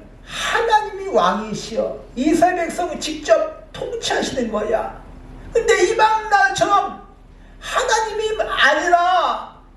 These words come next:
사람 왕을 세워달라 그 말이야. 사람 왕. 이때 하나님께서는 왕의 제도를 설명해,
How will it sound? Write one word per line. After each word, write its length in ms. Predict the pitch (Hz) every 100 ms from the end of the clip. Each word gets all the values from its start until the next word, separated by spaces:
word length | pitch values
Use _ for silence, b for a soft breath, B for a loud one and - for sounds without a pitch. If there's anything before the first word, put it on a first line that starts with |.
| - - -
사람 760 | - - 392 427 508 480 453 427
왕을 380 | 214 415 403
세워달라 580 | - 453 - 320 311 311
그 60 | 254
말이야. 640 | 269 240 214 196 220 -
사람 520 | - - - 254 247
왕. 340 | 247 220 - - - - - - - - - - - - - - - B B
이때 260 | 440 427
하나님께서는 920 | - - 453 440 381 311 359 381 302 B B
왕의 600 | 233 - 330 370 440 392
제도를 600 | - - 339 339 359 339
설명해, 760 | - - 508 554 539 453 403 403